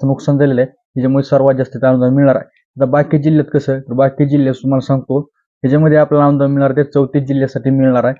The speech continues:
माझ्या पाठीमागं जी यादी पाहत असताना यादी तिथलीच आहे, आणि तुम्हाला जर सविस्तर पाहिजे असेल यादी तर आपल्या WhatsApp चॅनलवर टाकलेल्या WhatsApp-च्या डिस्क्रिप्शन बॉक्सला लिंक दिली आहे, तिथं जाऊन तुम्ही सविस्तर पाहू शकता किती जिल्ह्यामध्ये किती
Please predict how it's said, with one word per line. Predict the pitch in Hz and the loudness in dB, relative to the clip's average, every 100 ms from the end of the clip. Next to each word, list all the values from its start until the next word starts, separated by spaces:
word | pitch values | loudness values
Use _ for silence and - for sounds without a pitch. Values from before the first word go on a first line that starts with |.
| _ _ - | _ _ -4
माझ्या | 131 139 143 | 0 2 0
पाठीमागं | 143 151 139 139 139 | 0 0 0 2 0
जी | 131 | 2
यादी | 139 139 | 0 0
पाहत | 143 139 143 | -2 -2 -2
असताना | 139 131 131 _ _ 120 | -2 -4 -4 _ _ -2
यादी | 127 127 | 0 0
तिथलीच | 127 - 139 151 143 | -6 -8 -2 -2 0
आहे, | 127 | -2
आणि | 127 123 117 | -2 -8 -4
तुम्हाला | 131 139 | 0 0
जर | 135 | 0
सविस्तर | - 143 143 156 | 0 0 0 -2
पाहिजे | 151 139 147 | 0 0 0
असेल | 139 | 0
यादी | 139 127 135 | 0 0 -6
तर | _ _ 127 | _ _ -4
आपल्या | 127 131 | 0 2
WhatsApp | 135 135 147 143 | 0 0 -4 -2
चॅनलवर | 139 131 135 135 | -4 -2 0 -2
टाकलेल्या | 131 127 127 | 0 2 2
WhatsApp-च्या | 127 135 113 127 | 2 -2 -2 -4
डिस्क्रिप्शन | 135 - 127 131 | -4 -8 -6 -4
बॉक्सला | 135 131 | -2 0
लिंक | 139 | 0
दिली | 143 127 | 0 0
आहे, | 131 | -2
तिथं | _ - 139 | _ -10 -4
जाऊन | 143 147 | 0 0
तुम्ही | 139 139 | -2 -2
सविस्तर | 147 143 139 | 0 0 0
पाहू | 151 139 135 | 0 0 0
शकता | 131 - | -2 -2
किती | 131 147 156 | -2 -2 0
जिल्ह्यामध्ये | 147 139 135 135 127 | 0 2 0 0 -4
किती | - 135 143 147 | -4 -2 -4 -4